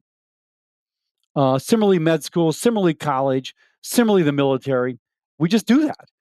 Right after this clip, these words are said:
because otherwise, not only would you get sick, you could give it to others. So we have mechanisms by which certain institutions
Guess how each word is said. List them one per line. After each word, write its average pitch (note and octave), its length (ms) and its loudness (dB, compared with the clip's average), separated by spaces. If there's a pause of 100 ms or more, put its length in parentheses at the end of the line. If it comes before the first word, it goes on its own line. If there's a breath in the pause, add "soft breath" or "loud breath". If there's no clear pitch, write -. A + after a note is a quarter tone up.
(380)
because E3+ 240 2
otherwise, F#3 500 0
not D#3+ 180 -2
only F#3 160 0
would D3 180 -2
you C#4+ 80 0
get A#3+ 180 0
sick, - 280 -2 (120)
you E3+ 120 -4
could D#3 140 0
give D#3 120 0
it D3+ 100 -4
to B2 100 0
others. - 380 -8 (840)
So - 220 0
we F3 160 2
have G#3+ 200 -2
mechanisms F3+ 720 -2
by C#3+ 220 0
which C#3+ 460 -4 (1600)
certain F#3+ 520 -2
institutions D#3 1120 -6